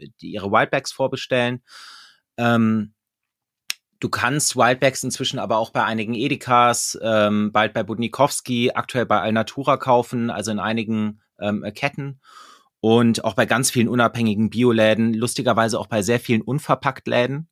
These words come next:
Ähm, <laughs> weil, äh, äh, das,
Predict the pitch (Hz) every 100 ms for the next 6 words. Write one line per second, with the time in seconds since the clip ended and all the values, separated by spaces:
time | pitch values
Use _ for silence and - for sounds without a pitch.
0 | _ - 117 117 117 - - _ - -
1 | _ _ 240 285 240 - 131 - 135 139
2 | 214 226 - 123 123 110 117 123 - 127